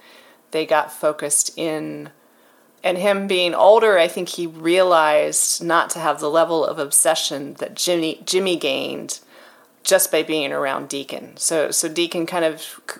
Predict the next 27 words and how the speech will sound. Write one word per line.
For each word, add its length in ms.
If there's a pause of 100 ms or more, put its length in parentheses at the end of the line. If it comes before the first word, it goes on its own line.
(240)
you 200
know, 420
introduces 880
this, 380
this 180
person 400
as 140
a 60
suspect. 840 (540)
And 180
I 100
think 420
that, 460
that 140
the 80
character 680
of 300
Jimmy, 640 (560)
if 420
it 160
n-, 100
had 300
not 220
been 160
for 160
Deacon's 840 (260)
influence, 880